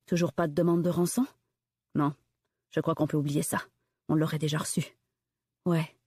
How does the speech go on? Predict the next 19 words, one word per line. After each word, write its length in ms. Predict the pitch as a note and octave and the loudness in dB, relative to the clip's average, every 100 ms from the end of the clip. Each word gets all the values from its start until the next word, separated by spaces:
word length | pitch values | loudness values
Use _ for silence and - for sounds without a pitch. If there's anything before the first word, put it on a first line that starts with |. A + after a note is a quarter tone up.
| _ _ | _ _
c'est 120 | - | -6
ce 80 | F3 | -4
que 100 | - | 0
je 80 | E3 | 0
pense 260 | F3+ F3 E3+ | 2 2 2
moi 120 | D3+ | -2
aussi. 420 | D3 - - - _ _ _ _ _ _ _ _ _ _ _ _ _ _ - | -2 -4 -6 -8 _ _ _ _ _ _ _ _ _ _ _ _ _ _ 2
On 80 | E3+ | 4
y 80 | |
va ? 160 | G3+ A#3 - _ _ _ _ _ _ _ _ _ _ _ _ | 6 4 0 _ _ _ _ _ _ _ _ _ _ _ _
Allons-y. 520 | F3+ F#3 F3+ E3+ - - _ _ _ _ _ _ - - | 0 2 2 0 -4 -14 _ _ _ _ _ _ -6 0
Au 100 | A3 | 2
fait ? 440 | C4 C4+ - - _ _ _ _ _ _ - | 4 2 0 -20 _ _ _ _ _ _ 0
Ouais ? 260 | D#3+ B3 - _ _ _ _ _ _ _ _ _ _ - | 2 2 -2 _ _ _ _ _ _ _ _ _ _ 0
Le 200 | G3 F#3+ | 4 4
mari 300 | G#3 G#3+ A3 | 4 4 2
de 80 | |
Sophie 300 | F3+ F3 E3 | 0 -2 -2
Dubois, 400 | D#3+ D#3 F3+ E3+ | 0 2 0 0